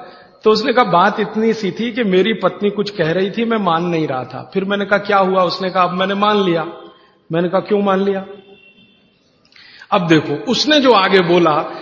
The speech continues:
तो मैं तो दंग रह गया, मुझे लगा कि मैं इसके पांव छू लूं, ये इतना महान आदमी है, कुली है। वो कहता है, "जी, स्त्री जो होती है ना, स्त्री, वो खूंटा होती है, खूंटा।" खूंटा समझते हैं?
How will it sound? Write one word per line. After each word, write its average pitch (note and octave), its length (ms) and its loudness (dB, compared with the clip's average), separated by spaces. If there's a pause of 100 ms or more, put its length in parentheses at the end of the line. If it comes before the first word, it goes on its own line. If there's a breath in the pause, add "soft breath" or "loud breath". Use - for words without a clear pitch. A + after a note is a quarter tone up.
(320 loud breath)
तो F#3+ 80 4
मैं G3+ 200 4
तो A3+ 120 6
दंग F#3+ 320 4
रह D3 200 4
गया, B2+ 200 -6
मुझे E3+ 220 4
लगा G3 280 6
कि G3 120 0
मैं F#3 120 0
इसके F3+ 240 0
पांव E3 320 -2
छू D#3 200 -4
लूं, C#3+ 180 -2
ये C#3+ 140 0
इतना D#3+ 280 -2
महान C#3+ 340 -4
आदमी A#2+ 300 -10
है, - 100 -20 (300 soft breath)
कुली A3+ 300 4
है। C#3 260 -2 (380 loud breath)
वो E3+ 80 0
कहता D#3+ 300 -2
है, D#3+ 120 0
"जी, G3+ 280 -4
स्त्री G#3+ 420 -2
जो F#3+ 160 2
होती E3 240 -2
है A#3 80 4
ना, B3+ 120 -2 (100)
स्त्री, E3 500 -4 (300 loud breath)
वो F#3 80 2
खूंटा F#3+ 420 2
होती C#3+ 380 0
है, D#3 80 2
खूंटा।" E3 800 -4
खूंटा G3 240 2
समझते A#3 400 -4
हैं? - 60 -20